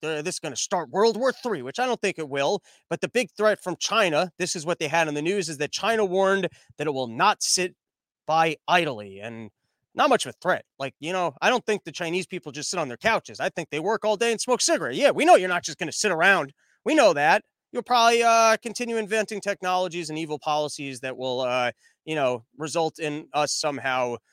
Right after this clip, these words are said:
having the C C P over here with, uh, Chinese credits and full monitoring of all of our activities, because our global, our elites are so invested into your system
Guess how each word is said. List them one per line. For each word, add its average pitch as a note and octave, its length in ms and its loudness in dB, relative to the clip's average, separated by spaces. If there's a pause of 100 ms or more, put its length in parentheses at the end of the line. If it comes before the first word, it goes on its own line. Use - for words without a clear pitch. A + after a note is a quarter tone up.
(220)
having D3 360 2
the C3+ 80 -6
C F3 220 -4
C D#3 180 -4
P D#3 240 -4
over C#3 280 -2
here A3 420 4 (260)
with, C#3 240 -6
uh, B2+ 520 2
Chinese E3+ 400 -2
credits G3 580 0
and D3+ 260 -4
full F#3 200 -4
monitoring D#3+ 680 0
of C#3+ 100 -6
all D#3 200 2
of C#3+ 60 -4
our C3+ 120 0
activities, F#3+ 520 -2
because E3 540 -2
our A#3 440 4 (260)
global, D#3+ 520 0
our G#3+ 320 4
elites D3 500 -4 (300)
are D3+ 100 -2
so G3 260 0
invested F3+ 440 -2
into D#3 260 -6
your G#3 180 2
system D3+ 680 -4